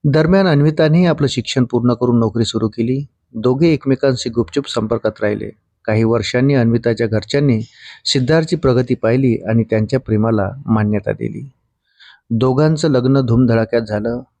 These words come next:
आज ते दोघं सुखाने संसार करीत आहे. त्यांच्या आयुष्यातील हा प्रवास सांगतो की खरी मैत्री त्याग आणि चिकाटी असेल तर प्रेमाला कोणीही थांबवू शकत नाही. मित्रांनो, व्हिडिओ जर आवडला असेल तर व्हिडिओला लाईक करा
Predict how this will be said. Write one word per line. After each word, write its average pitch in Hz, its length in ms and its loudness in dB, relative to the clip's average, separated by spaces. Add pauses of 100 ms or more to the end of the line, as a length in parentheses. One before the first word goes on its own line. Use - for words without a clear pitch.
(140)
आज 120 220 -2
ते - 140 -4
दोघं 113 260 0
सुखाने 147 480 -2
संसार 104 380 -2
करीत 101 360 -6
आहे. 110 200 -10 (440)
त्यांच्या 101 360 0
आयुष्यातील 117 500 0
हा 107 100 0
प्रवास 101 380 -2
सांगतो 117 480 -2 (540)
की 135 140 -2
खरी 151 240 0
मैत्री 156 460 2 (120)
त्याग 135 240 2
आणि 117 180 4
चिकाटी 123 480 -2
असेल 107 500 -2
तर 110 100 0
प्रेमाला 110 460 0
कोणीही 113 600 2
थांबवू 98 240 -2
शकत - 420 -6
नाही. 104 220 -6 (800)
मित्रांनो, 107 440 0 (560)
व्हिडिओ 135 220 2
जर 175 180 2
आवडला 123 340 2
असेल 117 420 0
तर 104 100 0
व्हिडिओला 107 320 2
लाईक 107 320 0
करा 131 180 2